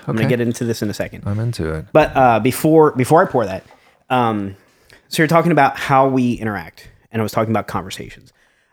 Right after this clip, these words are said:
Speaker 1: Um, you, you talked about millions of years of evolution that got us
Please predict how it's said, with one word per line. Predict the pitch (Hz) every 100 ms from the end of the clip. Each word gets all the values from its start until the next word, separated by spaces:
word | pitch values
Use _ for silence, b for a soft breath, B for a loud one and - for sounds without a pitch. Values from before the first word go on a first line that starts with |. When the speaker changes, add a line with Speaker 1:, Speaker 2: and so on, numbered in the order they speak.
| -
Speaker 1:
Um, | 127 120 113 104 b b b b b b b _ _ _ _ 139
you, | 135 139
you | 139 156
talked | 143 147 143
about | 123 110 107 104
millions | 113 127 123
of | 113
years | 113 110
of | 110
evolution | 104 101 95 -
that | 98
got | 92 98
us | 95 - -